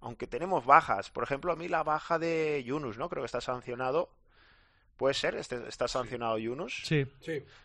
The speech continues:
Speaker 1: Pues esa baja, por ejemplo, a mí me parece importante, porque es capaz de recorrer con balón y, y sortear contrarios, ¿no? Eh, entonces, eh, el Barcelona a un partido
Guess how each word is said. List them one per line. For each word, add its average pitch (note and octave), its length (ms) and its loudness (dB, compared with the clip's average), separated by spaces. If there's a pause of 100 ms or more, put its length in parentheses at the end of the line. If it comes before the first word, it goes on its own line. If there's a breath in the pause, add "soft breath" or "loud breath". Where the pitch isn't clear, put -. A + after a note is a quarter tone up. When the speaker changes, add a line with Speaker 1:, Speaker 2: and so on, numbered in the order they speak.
(300 soft breath)
Speaker 1:
Pues C3+ 200 2
esa F#3 180 0
baja, G3+ 220 4
por F#3+ 120 0
ejemplo, F3 260 4
a - 20 6
mí E3 60 0
me F3 100 -2
parece F3 300 4
importante, C3+ 580 -2
porque A#2 320 -4
es C3 140 -2
capaz D#3 340 2
de C#3+ 120 0
recorrer C3+ 640 0
con C3 200 -4
balón C3 460 0
y, B2 120 -8
y - 200 -14
sortear B2 720 -2 (800 soft breath)
contrarios, B2 800 4
¿no? D3 400 -4
Eh, A2+ 800 -6 (840)
entonces, F#3+ 800 0
eh, C#3+ 480 -4
el C#3 100 -4
Barcelona E3+ 580 0
a - 80 4
un D#3+ 120 0
partido E3+ 480 0